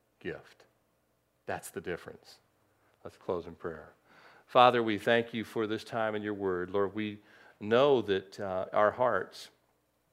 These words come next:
are the seat of, Lord, where our true affections lie. And we just ask,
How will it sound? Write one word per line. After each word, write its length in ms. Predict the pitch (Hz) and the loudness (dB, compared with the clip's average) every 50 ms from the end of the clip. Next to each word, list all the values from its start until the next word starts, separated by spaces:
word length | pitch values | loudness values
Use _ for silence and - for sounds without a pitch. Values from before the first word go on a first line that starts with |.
| _ _ _ _ _ _ _ _ _ _ _ _ _ - | _ _ _ _ _ _ _ _ _ _ _ _ _ -8
are 80 | 101 | -6
the 100 | 98 98 | -6 -6
seat 320 | - - - 139 131 123 113 | -6 -6 -4 -4 -2 0 0
of, 200 | 101 92 90 98 | 0 0 -2 -4
Lord, 340 | 98 98 98 92 87 87 | -2 -2 0 -2 -2 -2
where 260 | 101 98 98 95 98 95 | -2 -2 -2 -2 -2 -2
our 300 | 92 90 90 87 85 - - - - _ | -2 -2 -2 -4 -6 -10 -20 -20 -20 _
true 240 | - - - 135 113 | -12 -6 -2 -2 -2
affections 500 | 104 - 123 113 107 - - 104 101 92 | 0 0 0 0 0 0 -4 -8 -8 -6
lie. 280 | 98 95 87 87 87 87 | -4 -4 -2 -2 -4 -4
And 100 | 90 92 | -6 -6
we 100 | 98 98 | -8 -6
just 220 | 98 107 101 - | -6 -6 -2 0
ask, 360 | 107 107 107 107 98 - - | 2 2 2 0 -2 -6 -14